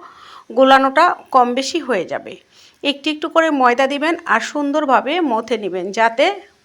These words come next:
আলুর তুলনায় ময়দাটা বেশি না হয়ে যায়, কারণ এখানে আমরা কোনো পানি অ্যাড করতে পারবো না। সামান্য একটু তেল দিয়ে আবারও কিছুক্ষণ মথে নিব। আমি এখানে সরিষার তেলটা দিয়েছি, আপনারা কিন্তু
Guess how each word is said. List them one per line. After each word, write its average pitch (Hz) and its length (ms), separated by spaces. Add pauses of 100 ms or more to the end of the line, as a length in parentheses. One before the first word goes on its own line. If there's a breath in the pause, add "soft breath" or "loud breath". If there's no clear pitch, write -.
(1200)
আলুর 269 220 (100)
তুলনায় 311 420
ময়দাটা 247 380 (320)
বেশি 240 320
না 226 60 (100)
হয়ে 175 180
যায়, 214 180
কারণ 254 160 (100)
এখানে 285 260
আমরা 285 200
কোনো 285 120 (160)
পানি 233 220
অ্যাড 220 160 (100)
করতে 220 220 (200)
পারবো 170 240 (100)
না। 123 60 (640 loud breath)
সামান্য 285 360 (120)
একটু 320 160 (140)
তেল 226 160 (120)
দিয়ে 320 160 (240)
আবারও 240 240 (100)
কিছুক্ষণ 285 400 (100)
মথে 214 240
নিব। 160 120 (160)
আমি 262 180
এখানে 294 200 (120)
সরিষার 247 440
তেলটা 277 320
দিয়েছি, 302 260 (100)
আপনারা 247 300
কিন্তু 294 180